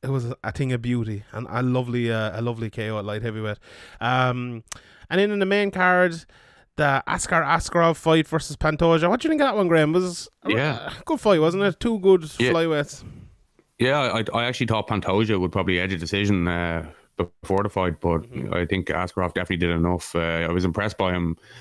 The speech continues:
Speaker 2: You know, Pantoja's definitely no, uh, easy matchup for anybody. He's, he's well-rounded, but, uh, y-, you know, and especially after, after a tough first round for Askarov, it looked like it was, it was kinda gonna go the way I thought, but he, he just, he just was, was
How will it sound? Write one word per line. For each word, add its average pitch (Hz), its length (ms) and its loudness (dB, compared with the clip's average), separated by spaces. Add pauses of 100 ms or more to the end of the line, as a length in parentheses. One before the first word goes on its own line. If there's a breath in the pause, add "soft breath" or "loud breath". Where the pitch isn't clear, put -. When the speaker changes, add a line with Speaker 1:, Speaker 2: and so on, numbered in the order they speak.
(120)
Speaker 2:
You 98 80 2
know, 87 180 2
Pantoja's 98 540 0
definitely 92 400 -2
no, 87 300 0
uh, 85 180 0
easy 87 260 -2
matchup 92 300 -2
for 90 100 -2
anybody. 87 540 0
He's, 78 180 -4
he's 90 220 -2
well-rounded, 92 640 0
but, 87 220 0
uh, 87 300 -2 (800 loud breath)
y-, - 80 -4 (340)
you 107 80 2
know, 95 280 0
and 101 100 0
especially 107 340 -2
after, 98 340 0
after 90 260 0
a 85 60 0
tough 104 200 0
first 95 240 0
round 95 240 0
for 104 100 0
Askarov, 90 460 0
it 71 60 0
looked 98 240 0
like 95 140 0
it 95 60 2
was, 90 240 0
it - 100 -2
was 90 140 4
kinda 92 200 -2
gonna 87 280 -2 (240)
go 92 160 2
the 92 80 2
way 90 180 0
I 87 60 -2
thought, 95 340 0
but 80 180 -2 (680 loud breath)
he, 85 280 0
he 90 120 2
just, - 420 -2 (420 loud breath)
he 92 120 -2
just 95 240 -2
was, 82 200 2
was 85 240 0